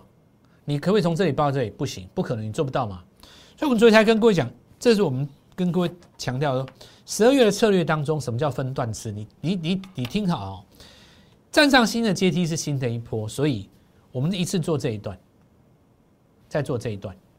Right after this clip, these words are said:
再做这一段，接下来再做这一段，对不对？而这个节奏的掌握呢，就在于什么地方？K 值从八十下来以后的再修正，再修正，再修正，每次都给你新的一段。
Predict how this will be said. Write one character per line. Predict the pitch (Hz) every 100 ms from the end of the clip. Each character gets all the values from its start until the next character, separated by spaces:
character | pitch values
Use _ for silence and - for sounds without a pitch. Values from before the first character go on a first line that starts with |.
| _ _ _ _ _ _ _ _
再 | - 143
做 | 135
这 | 113
一 | 104
段， | 95 98 - _ _ _ _ _ _
接 | - 147
下 | 139
来 | 123
再 | 120
做 | 117 107
这 | 110
一 | 95
段， | 95 92 _ _ _ _ _ _
对 | -
不 | 127
对？ | 123 101 - _ - _ _
而 | 180
这 | 190 262
个 |
节 | 220 175
奏 | 220
的 | 175
掌 | - 104 127
握 | 139
呢， | 117 110 110 _ _
就 | 180
在 | 170 139
于 |
什 | 135
么 | 110
地 | 123 117
方？ | 110 101 - _ _ _ _ _ _ _
K | 269 285
值 | 277 160
从 | 165 156
八 | - 180
十 | 185 135
下 | 127 160
来 | 120
以 | 107
后 | 113 117
的 | 110
再 | 120
修 | 113 107
正， | 104 104 - _ _ _ _ -
再 | 147
修 | 113 113
正， | 110 107 - _ _ _ _
再 | 143
修 | 113 104
正， | 98 95 - _ _ _ _
每 | 127
次 | 123 160
都 | 143
给 | 123
你 |
新 | 101 117
的 | 104
一 |
段。 | 92 95